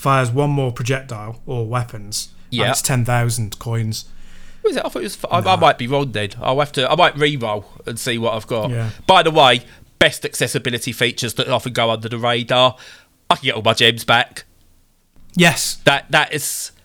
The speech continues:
Speaker 2: rebuff. That's brilliant. Every, yep, do that. If you've got a game that's got buff systems in it, you've got to allow people to re-roll for free.
Speaker 1: Yeah, I agree.
Speaker 2: Um,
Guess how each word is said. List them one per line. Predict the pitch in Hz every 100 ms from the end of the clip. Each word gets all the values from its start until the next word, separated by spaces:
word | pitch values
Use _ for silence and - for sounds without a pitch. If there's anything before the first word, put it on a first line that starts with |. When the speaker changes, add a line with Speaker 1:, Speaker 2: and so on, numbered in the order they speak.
| _ _
Speaker 2:
rebuff. | 135 147 135 131 131 - -
That's | 143 117
brilliant. | - 135 131 - -
Every, | 143 147
yep, | 135 147 -
do | 147 139
that. | 127 143
If | 139
you've | 143
got | - 123
a |
game | 139 139 131
that's | -
got | 131 -
buff | 135 -
systems | 131 - 135 123
in | 127
it, | 131 - - - - _ _ -
you've | 156 147
got | 156 131
to | 147
allow | 139 127
people | 139 123
to | - 120
re-roll | 120 123 117 113 110
for | 123
free. | - 120 101 92 -
Speaker 1:
Yeah, | - 104 - -
I | 139 127
agree. | 120 123 117 - - - -
Speaker 2:
Um, | 110 110 107 107 107